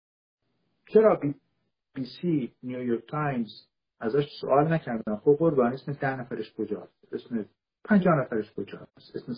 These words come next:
صد نفرش کجاست؟ این آقا مترجم قرآن بودا، شاگرد مصدق السلطنه بودا، یک متقلب شیاد. و خب، خب،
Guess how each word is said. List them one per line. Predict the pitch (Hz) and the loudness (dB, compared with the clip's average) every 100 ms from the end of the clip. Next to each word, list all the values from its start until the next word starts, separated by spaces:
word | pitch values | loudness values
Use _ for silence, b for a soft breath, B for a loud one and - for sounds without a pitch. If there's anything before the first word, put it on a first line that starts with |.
| - | -4
صد | 120 107 | -4 -4
نفرش | 104 101 - | -6 -8 -8
کجاست؟ | - - - - | -18 -18 -18 -6
این | 160 | 0
آقا | 156 147 | 2 2
مترجم | 160 143 127 127 156 | 2 0 -2 -2 -2
قرآن | 135 127 151 | 0 0 -2
بودا، | 117 107 107 98 - _ _ _ | -4 -4 -4 -6 -12 _ _ _
شاگرد | - 113 110 131 | -4 0 2 0
مصدق | 131 120 117 113 113 | 0 -4 -2 0 0
السلطنه | 107 - 104 110 127 | -2 -4 -8 -4 -2
بودا، | 143 104 101 95 _ _ - | -2 -4 -8 -12 _ _ 0
یک | 139 139 | 0 0
متقلب | 123 120 - 113 113 131 135 | -6 -2 0 2 2 2 0
شیاد. | - - 127 117 120 120 98 - _ _ _ _ _ - 127 | -4 -8 -4 0 4 4 4 -6 _ _ _ _ _ -8 2
و | 156 | 2
خب، | - 220 _ _ _ _ _ _ | 4 2 _ _ _ _ _ _
خب، | 214 - | 0 0